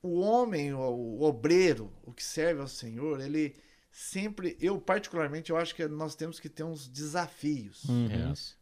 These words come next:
Speaker 1: Uns desafios na obra de Deus. E então, dentro daquilo, nós saímos de férias. E quando eu saí de férias, lá em Wildwood, eu tive um sonho.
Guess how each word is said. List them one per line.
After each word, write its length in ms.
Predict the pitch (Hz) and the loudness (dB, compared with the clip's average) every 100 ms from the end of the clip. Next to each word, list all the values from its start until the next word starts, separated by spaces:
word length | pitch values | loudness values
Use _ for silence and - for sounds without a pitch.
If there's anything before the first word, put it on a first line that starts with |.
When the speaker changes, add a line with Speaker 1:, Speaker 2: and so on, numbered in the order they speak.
| - | -16
Speaker 1:
Uns 120 | 117 | -14
desafios 1040 | 120 139 135 131 - 147 151 147 120 - - | -10 -6 -2 -2 -4 -2 -2 -2 -4 -12 -10
na 260 | 127 139 120 | -6 -4 2
obra 420 | 131 175 180 127 | 6 8 8 4
de 120 | 110 107 | -6 -12
Deus. 440 | - - - - - - - - - - - - | -18 -20 -20 -20 -20 -20 -20 -20 -18 -18 -18 -8
E 120 | 139 165 | -4 -2
então, 500 | 170 208 247 247 208 | 4 8 8 6 0
dentro 380 | 156 214 247 220 | 6 8 8 4
daquilo, 680 | 202 - 208 247 170 117 - - - - - - - - - 143 | 2 2 -2 0 -2 -4 -10 -16 -20 -20 -20 -20 -20 -20 -12 2
nós 220 | 170 165 | 2 4
saímos 360 | 180 185 175 | 4 4 0
de 120 | 160 190 | -4 0
férias. 720 | - 147 123 101 - - - - - - - - - | 4 6 6 2 -10 -16 -18 -20 -20 -20 -20 -20 -10
E 80 | 139 | -8
quando 320 | - 202 208 | -4 0 2
eu 60 | 185 | 2
saí 340 | 185 170 165 | 4 4 4
de 140 | 139 123 | 0 -8
férias, 800 | - 147 170 147 85 - - - | -2 2 2 2 -4 -10 -14 -14
lá 680 | 120 117 127 165 185 180 160 127 - | -8 -4 -2 0 0 -2 -6 -10 -12
em 240 | 120 117 113 | -6 -6 -4
Wildwood, 500 | 123 156 147 156 208 - _ _ - - _ _ - | 0 0 0 -2 -4 -14 _ _ -20 -20 _ _ -12
eu 80 | 117 | -8
tive 240 | 147 165 | -6 -6
um 80 | 196 | -6
sonho. 480 | - 156 135 98 | -4 -2 -2 -4